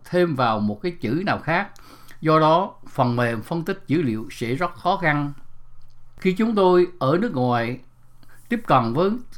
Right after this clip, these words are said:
tiếng Việt, chúng tôi luôn trân trọng và nghĩ đến những người đã bỏ nhiều thời giờ để nghiên cứu và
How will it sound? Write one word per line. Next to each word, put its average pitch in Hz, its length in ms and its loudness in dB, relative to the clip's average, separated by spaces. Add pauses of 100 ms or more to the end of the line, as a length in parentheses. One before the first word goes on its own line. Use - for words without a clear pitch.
tiếng 208 160 0
Việt, 123 360 2
chúng 185 140 -6
tôi 170 280 2
luôn 160 300 2
trân 165 200 2
trọng 113 260 2 (220)
và 117 280 0
nghĩ 107 340 -2
đến 170 320 0 (300)
những 147 280 2
người 117 380 2 (240)
đã 120 420 -2 (540)
bỏ 135 380 0
nhiều 139 240 6
thời 131 140 4
giờ 123 320 4 (760)
để 123 240 0
nghiên 170 280 2
cứu 185 400 4
và 113 380 2